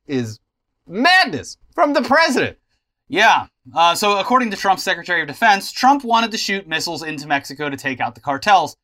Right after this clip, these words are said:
Speaker 2: Because of course he did. I mean, it's the perfect big dumb guy idea.
Speaker 1: Yeah.
Speaker 2: Like, why don't we just,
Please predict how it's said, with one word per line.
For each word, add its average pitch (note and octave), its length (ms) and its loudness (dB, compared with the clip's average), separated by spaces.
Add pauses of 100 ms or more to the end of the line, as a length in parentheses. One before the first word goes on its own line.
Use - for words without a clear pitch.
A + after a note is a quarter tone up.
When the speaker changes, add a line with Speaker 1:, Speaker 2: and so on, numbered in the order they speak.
(680)
Speaker 2:
Because G3 320 -2
of F#3 80 -6
course A#3 300 2
he D3+ 80 -8
did. A2 220 -10
I B2+ 100 -12
mean, D#3 100 -4
it's D#3 160 -6
the - 80 -8
perfect A3 580 -2
big E3 300 -2
dumb E3+ 280 2
guy D#3+ 400 4 (200)
idea. D3 540 0 (100)
Speaker 1:
Yeah. A#2+ 240 -6 (200)
Speaker 2:
Like, D3+ 260 0
why F3 300 2
don't F3+ 120 2
we F3 100 -2
just, F3 220 -6